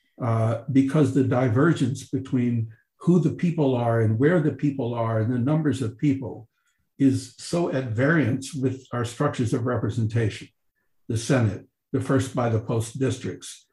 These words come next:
the, the whole presidential system for that matter, that builds in profound political inequalities. Now that is a problem.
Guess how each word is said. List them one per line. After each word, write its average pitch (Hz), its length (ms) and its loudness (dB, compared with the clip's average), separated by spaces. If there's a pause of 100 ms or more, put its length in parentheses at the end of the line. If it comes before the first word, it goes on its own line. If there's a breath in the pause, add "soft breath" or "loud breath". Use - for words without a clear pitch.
(240)
the, - 140 2
the 123 180 -2
whole 180 220 -2
presidential 135 600 0
system 113 440 -2
for - 100 -6
that 110 280 -4
matter, 98 380 -6 (460)
that 131 260 0
builds 170 400 4
in 131 540 2
profound 165 880 0
political 131 640 0
inequalities. 120 1000 -4 (520)
Now 139 200 4
that 156 260 4
is 208 160 4
a 190 40 2
problem. 185 580 -2